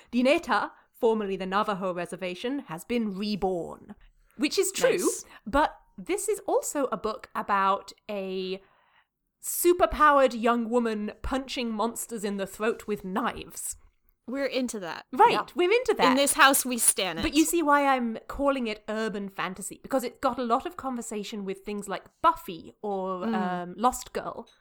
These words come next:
Speaker 2: Mm-hmm.
Speaker 1: Right? There's loads of weird monsters and humans with weird abilities and possibly feathers, but only when you view them through a particular,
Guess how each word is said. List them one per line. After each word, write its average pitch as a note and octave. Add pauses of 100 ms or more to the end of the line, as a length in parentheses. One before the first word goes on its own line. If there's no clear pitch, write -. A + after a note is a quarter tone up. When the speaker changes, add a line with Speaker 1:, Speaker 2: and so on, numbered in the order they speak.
(500)
Speaker 2:
Mm-hmm. G#3+
Speaker 1:
Right? G3
There's G#3+
loads B3
of G3 (300)
weird C#4+
monsters C4+
and F3+ (220)
humans A#3
with F#3
weird G#3
abilities A3
and F#3
possibly C4
feathers, D#5+ (360)
but A#3+
only B3
when A3
you G#3+
view G3
them A3+
through G#3+
a G3
particular, G3+